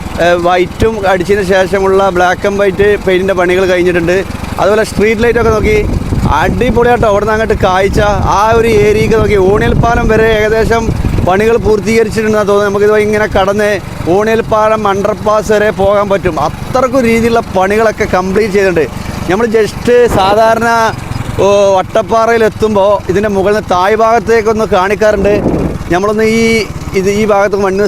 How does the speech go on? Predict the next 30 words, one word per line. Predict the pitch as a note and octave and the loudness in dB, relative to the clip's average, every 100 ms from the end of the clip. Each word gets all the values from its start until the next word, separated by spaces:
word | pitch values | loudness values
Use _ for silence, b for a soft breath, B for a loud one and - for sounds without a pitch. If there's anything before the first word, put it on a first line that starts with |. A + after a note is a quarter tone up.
| - | 0
സൈഡാക്കിയിട്ട് | F#3 F#3+ F#3+ F3 F3 F#3+ G#3 - - - | 0 2 0 -2 0 2 2 -2 -10 -4
ഞാൻ | F3 E3+ | -2 0
കാണിച്ചു | E3+ E3 | -2 0
തരാം | D#3+ B2+ | 0 0
താഴേക്കുള്ള | C#3 D3+ C#3+ D3 C3 | 2 0 0 0 0
കാഴ്ച. | B2+ A2 F2 - - F#3 | 0 -2 -4 -8 -6 -2
ഇറങ്ങിയിട്ട് | F3 F#3 F#3+ | 0 0 0
തന്നെ | G3 G3 - - | -2 -4 -10 -10
ഒന്ന് | D#3 E3+ | -2 0
മൊത്തത്തിലൊന്ന് | D#3+ - F3+ F3+ E3+ F3 - D#3+ | 0 -2 0 0 0 -2 -4 -4
എടുത്ത് | C#3+ D#3+ | 0 0
കാണിച്ചു | D3+ C#3+ | 0 0
തരാം. | C3 C3 | 0 -2
അതുകൊണ്ട് | - F#3 | -2 -2
നോക്കി | F#3+ F#3+ | 0 2
നിങ്ങൾ, | F3+ D#3 | 2 2
ആ, | D#3+ - | -2 -4
ഇത്ര | - G3 D3+ | -2 -2 0
ദൂരം, | D#3 E3+ F3 D#3+ D#3 | 2 2 2 2 2
ഏകദേശം | F#3 F3+ G3+ | 0 0 0
ഒരു, | F#3+ G3 - B B B B - C3+ | 2 0 -2 B B B B -4 -2
ഏകദേശം | C#3+ E3 F3+ F#3+ | 0 0 0 0
ഒരു | F3+ D#3+ | 0 0
മുപ്പതോളം, | D#3+ - - G#3+ A3 A3 A3 F3 - - - D3 | -2 -6 -4 0 2 0 -2 -6 -18 -20 -14 -4
മുപ്പത് | D#3+ - - A#3 A3 F3+ | -4 -2 -4 -2 0 0
മീറ്റർ | E3 D3 D#3 B2 - B2+ | 0 0 -4 -6 -6 -2
ഹൈറ്റിലാണ് | C#3+ C3+ F#3 F3+ D#3 D3+ | -2 -2 -2 0 2 0
ഈ | C3 | 0
ഭാഗത്ത് | A#2 A#2+ A2 G#2+ | 0 -2 -4 -4
പില്ലറിൻ്റെ, | A2 A#2+ A2 G#2 | -2 0 0 -4